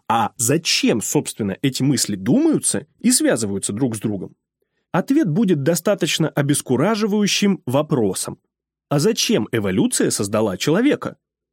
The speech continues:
Или зачем броуновское тело движется на предметном стекле? Ни зачем.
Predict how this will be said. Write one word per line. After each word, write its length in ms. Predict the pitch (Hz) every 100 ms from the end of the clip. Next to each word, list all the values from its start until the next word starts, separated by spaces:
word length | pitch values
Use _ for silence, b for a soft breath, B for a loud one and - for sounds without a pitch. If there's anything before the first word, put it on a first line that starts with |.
| -
Или 380 | 143 104 82 - _ _
зачем 480 | 131 180 - 147 107
броуновское 640 | 120 127 98 90 - 98
тело 320 | 98 233 285
движется 500 | 135 113 202 226 -
на 160 | 196 160
предметном 560 | 147 143 107 104 110 101
стекле? 460 | - 104 110 87 _ _ _ _ _ _ _
Ни 240 | - 110 117
зачем. 460 | 196 247 226 240